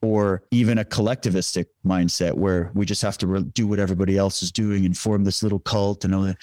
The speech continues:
Even though, and unsadly, in a lot of martial art places, it's everywhere, just like in religions and everything else, it, it, it gets all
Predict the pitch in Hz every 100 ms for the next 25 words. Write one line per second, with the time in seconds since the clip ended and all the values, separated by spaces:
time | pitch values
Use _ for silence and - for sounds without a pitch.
0 | - - 131 127 117 98 - - - 107
1 | 120 107 123 117 107 104 101 104 104 101
2 | 104 - 101 95 - 107 104 98 90 -
3 | 98 - 98 104 104 98 95 95 - _
4 | _ - 107 - 101 - 98 92 95 104
5 | 104 98 95 95 95 95 104 101 92 90
6 | - 90 80 95 - 95 - 95 90 87